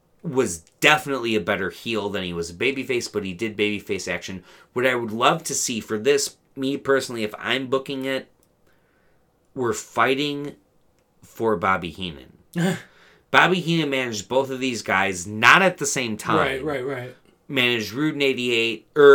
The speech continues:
Speaker 1: or, uh, managed Rude in eighty-nine, managed Hennig in ninety. So there wasn't that overlap. But I love this idea of maybe we turn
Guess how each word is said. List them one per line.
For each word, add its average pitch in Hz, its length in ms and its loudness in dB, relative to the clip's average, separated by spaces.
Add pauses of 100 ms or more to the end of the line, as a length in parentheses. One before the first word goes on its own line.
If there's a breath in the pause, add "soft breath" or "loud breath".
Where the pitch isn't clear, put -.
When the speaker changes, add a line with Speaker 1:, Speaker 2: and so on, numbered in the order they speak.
(160)
Speaker 1:
or, 123 120 4
uh, 120 60 2
managed 120 400 -2
Rude 135 140 -2
in 127 60 -4
eighty-nine, 110 640 -4
managed 98 540 -10 (140)
Hennig 110 680 -6
in 92 380 -6
ninety. 95 640 -2 (340 soft breath)
So - 260 0
there 120 180 0
wasn't 139 320 4
that 120 160 -2
overlap. 117 500 -2
But 113 100 -2
I 107 100 0
love 135 300 0
this 175 180 -2
idea 113 420 0
of 92 280 -8
maybe 135 380 -4
we 151 200 -8
turn 113 640 -8